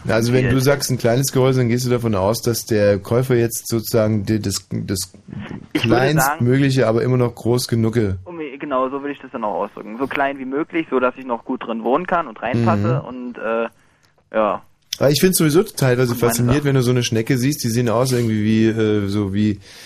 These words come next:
Speaker 1: wie Schwaben auf dem Christentag mit ihren, mit, mit ihren Ruck-,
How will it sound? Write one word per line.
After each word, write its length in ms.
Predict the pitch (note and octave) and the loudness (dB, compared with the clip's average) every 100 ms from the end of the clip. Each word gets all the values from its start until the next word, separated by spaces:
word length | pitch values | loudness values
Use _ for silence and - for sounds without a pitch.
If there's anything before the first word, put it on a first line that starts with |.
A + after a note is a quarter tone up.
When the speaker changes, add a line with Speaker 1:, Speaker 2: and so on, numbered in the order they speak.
| - - | -20 -14
Speaker 1:
wie 420 | - G#2+ G#2+ G#2+ | -4 0 2 2
Schwaben 460 | G2+ G2+ F2+ A2+ C3+ | 0 0 0 2 0
auf 120 | A2 | -2
dem 100 | A2 | -4
Christentag 760 | - C3+ - D3+ C#3 E2+ G2 A2 | -2 -4 -2 -4 -2 -2 -2 -4
mit 140 | G#2 | -4
ihren, 360 | G#2 F#2+ F#2+ F#2+ | -2 -2 -2 -4
mit, 180 | F2+ - F#2+ | -6 -6 -4
mit 180 | F#2 | -2
ihren 140 | F#2 F2+ | -2 -2
Ruck-, 280 | A2+ - | -2 -6